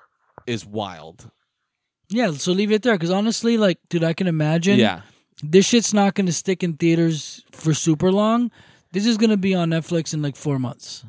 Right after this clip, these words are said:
Speaker 2: maybe six
Speaker 1: Yeah.
Speaker 2: months, four
Speaker 1: Yeah,
Speaker 2: months.
Speaker 1: probably six months, four months, five months, something like that. Yeah. Um. All right, so let's get into
Speaker 2: So, Black Coat's Daughter. So
Speaker 1: Black
Speaker 2: Aaron
Speaker 1: Coat's
Speaker 2: tells
Speaker 1: Daughter.
Speaker 2: me, "Yo, you have to watch this movie," and I'm like, "God damn it, I gotta watch this Black Coat's Daughter shit,"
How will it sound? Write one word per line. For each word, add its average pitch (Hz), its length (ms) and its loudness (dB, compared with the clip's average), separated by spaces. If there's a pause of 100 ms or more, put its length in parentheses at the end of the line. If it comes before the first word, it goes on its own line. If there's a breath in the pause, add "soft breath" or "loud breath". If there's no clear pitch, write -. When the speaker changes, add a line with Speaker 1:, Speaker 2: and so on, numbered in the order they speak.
(200)
Speaker 2:
maybe 151 220 -4
six 190 300 -2
Speaker 1:
Yeah. 196 60 -4
Speaker 2:
months, 202 320 -2
four 240 120 -2
Speaker 1:
Yeah, 190 140 2
Speaker 2:
months. 185 180 -4
Speaker 1:
probably 214 220 2
six - 320 -8
months, 120 300 -6
four 131 240 0
months, 117 260 -6
five 113 180 -4
months, 113 220 -10
something 104 180 -20
like 110 100 -20
that. 110 160 -8
Yeah. 107 200 -8 (260)
Um. 117 480 0 (560)
All 185 80 6
right, 185 180 2
so - 140 -4
let's 175 140 0
get 190 140 -2
into 180 260 -4
Speaker 2:
So, 170 380 4
Black 233 280 4
Coat's 208 180 -2
Daughter. 185 320 -2
So - 140 -4
Speaker 1:
Black 117 120 0
Speaker 2:
Aaron 262 140 0
Speaker 1:
Coat's 113 100 -2
Speaker 2:
tells 233 200 2
Speaker 1:
Daughter. 196 80 -4
Speaker 2:
me, 214 300 -2
"Yo, 190 260 0
you 180 160 -2
have 190 120 -4
to 196 60 -4
watch 180 240 0
this 180 160 -6
movie," 151 320 -2
and 139 100 -8
I'm 185 120 -4
like, 151 200 -8
"God 247 300 -2
damn 139 260 -4
it, 135 160 -10 (340 loud breath)
I 180 60 -2
gotta 190 140 4
watch 165 160 2
this 143 100 -2
Black 147 300 -6
Coat's 135 200 -8
Daughter 120 280 -16
shit," - 320 -14